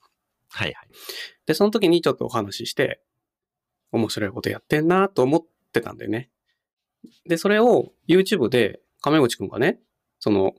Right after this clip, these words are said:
Speaker 2: ホロラボさんとね、なんか話してるのを見たんですよ。
Speaker 1: ああ、<laughs> なるほど。
Speaker 2: あの、そう、見て、「あれ？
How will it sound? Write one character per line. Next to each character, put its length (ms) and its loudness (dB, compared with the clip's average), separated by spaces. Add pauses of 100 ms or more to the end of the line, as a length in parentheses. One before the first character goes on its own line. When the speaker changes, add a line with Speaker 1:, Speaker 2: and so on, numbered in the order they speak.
Speaker 2:
ホ 60 0
ロ 100 4
ラ 100 2
ボ 100 -8
さ 120 -2
ん 80 -2
と 100 -4
ね、 220 0 (920)
な 80 2
ん 40 0
か 120 -4
話 260 0
し 20 -8
て 100 -2
る 80 -2
の 60 -6
を 40 -8
見 120 0
た 100 0
ん 40 -6
で 60 -16
す 120 -8
よ。 100 -16 (720)
Speaker 1:
あ 280 2 (120)
あ、 840 -6
<laughs> 60 -14
な 100 2
る 60 2
ほ 100 0
ど。 200 -8 (440)
Speaker 2:
あ 160 -4
の、 460 -4 (720)
そ 340 -2
う、 120 -20
見 140 2
て、 380 0 (680)
「あ 100 0
れ？ 160 -2